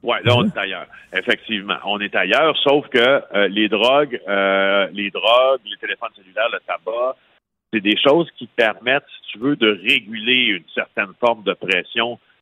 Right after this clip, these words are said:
Speaker 1: souvent à l'intérieur des murs, avant que le presto ne saute, éclate. Euh, alors, ça crée un problème. Tu sais, comment je te dirais, c'est, c'est un réel problème, j'en, j'en, je, j'en conviens, j'en suis, mais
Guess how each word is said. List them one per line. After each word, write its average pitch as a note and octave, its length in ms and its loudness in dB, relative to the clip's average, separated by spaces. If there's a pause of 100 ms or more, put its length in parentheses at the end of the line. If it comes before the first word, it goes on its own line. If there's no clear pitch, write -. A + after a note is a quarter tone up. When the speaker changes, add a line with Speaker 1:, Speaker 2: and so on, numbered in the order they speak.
(200)
Speaker 1:
souvent G#2+ 440 -2
à G2 100 -4
l'intérieur G2+ 640 0
des G2 200 -4
murs, B2 340 -2 (220)
avant G#2+ 280 0
que A#2 100 -4
le E2+ 200 -4
presto B2 680 -4
ne F2+ 80 -4 (160)
saute, G#2+ 280 2 (300)
éclate. A2 460 -2 (500)
Euh, F#2+ 440 0 (100)
alors, A2 260 0
ça A2+ 100 -4
crée D3 240 -2
un C3+ 120 2
problème. A2 380 -2 (140)
Tu D#3+ 120 -2
sais, - 40 -8 (360)
comment D3+ 220 0
je - 60 -8
te C3 80 -4
dirais, G2+ 380 -2
c'est, D#3 120 -2 (140)
c'est - 120 -4
un C3 140 2
réel A#2 400 0
problème, C3 520 0
j'en, G#2+ 240 -2
j'en, F#2+ 260 -8
je, F#2+ 220 -6
j'en G2 180 -10
conviens, G#2+ 380 -6 (120)
j'en G#2+ 180 0
suis, D#3 320 -10 (380)
mais A#2+ 260 0